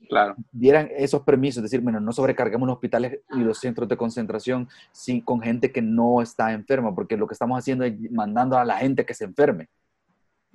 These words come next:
Speaker 2: Entonces, son bombas de tiempo. Entonces, vamos a ser estrictos con la gente que anda en la calle, pero les vamos a dejar que estén en la casa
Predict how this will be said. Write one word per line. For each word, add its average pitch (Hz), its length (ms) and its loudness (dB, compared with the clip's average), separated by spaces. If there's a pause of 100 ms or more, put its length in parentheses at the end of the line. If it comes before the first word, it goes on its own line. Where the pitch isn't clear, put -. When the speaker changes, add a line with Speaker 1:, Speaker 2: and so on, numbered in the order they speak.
Speaker 2:
Entonces, 120 460 4 (260)
son 120 200 0
bombas 127 300 4
de 107 80 -2
tiempo. 143 400 -2 (520)
Entonces, 123 460 -2
vamos 131 240 6
a 156 40 0
ser 156 120 8
estrictos 151 380 0
con 131 140 2
la 127 40 0
gente 127 160 0
que 131 80 2
anda 131 120 -2
en 123 40 -2
la 120 120 -2
calle, 160 340 4 (180)
pero 131 140 4
les 117 100 6
vamos 120 220 6
a 123 60 2
dejar 123 160 -2
que 127 80 -6
estén 143 240 0
en 139 80 2
la 131 100 -2
casa 135 320 -2